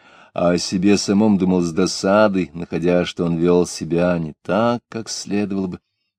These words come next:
Все время точно качался на качели. Возвратилась Спивак, еще более озабоченная, тихо сказала что-то Кутузову.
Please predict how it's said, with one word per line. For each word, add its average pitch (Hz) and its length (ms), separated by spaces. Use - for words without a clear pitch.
Все 98 500
время 104 360
точно - 440
качался - 640
на 82 100
качели. - 460
Возвратилась 160 680
Спивак, 110 840
еще 110 400
более 92 300
озабоченная, 110 840
тихо 135 340
сказала 104 520
что-то - 260
Кутузову. 143 600